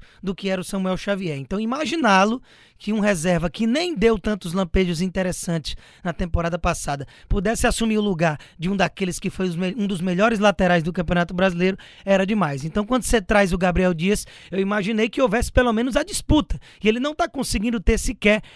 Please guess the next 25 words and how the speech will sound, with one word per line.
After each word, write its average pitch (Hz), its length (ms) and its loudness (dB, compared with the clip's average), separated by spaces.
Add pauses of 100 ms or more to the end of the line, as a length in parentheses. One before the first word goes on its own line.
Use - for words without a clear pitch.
as 196 140 0
minutagens. 190 640 2
A 180 60 0
gente 180 200 -4
tinha 196 160 -4
a - 20 0
expectativa 175 560 -4
de 170 100 -4
vê-lo 160 220 -4
como 165 220 -6
titular 160 380 -2 (280)
contra 180 240 -4
o 185 40 -4
Botafogo 208 480 0
e, 220 40 -2
mais 214 200 -2
uma 214 180 0
vez, 190 280 0 (240)
ele 180 180 -2
no 277 140 2
banco 240 380 2 (180)
sequer 208 400 -2
foi 220 140 0
aproveitado 185 680 0 (200)
ou 185 120 0